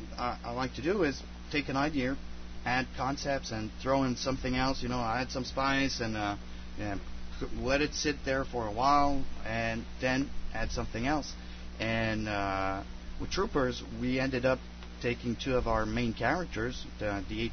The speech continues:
members from, uh, our, the squad, and, uh,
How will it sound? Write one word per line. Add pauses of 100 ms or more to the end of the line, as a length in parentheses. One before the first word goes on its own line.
members
from,
uh, (160)
our, (120)
the
squad, (360)
and, (920)
uh,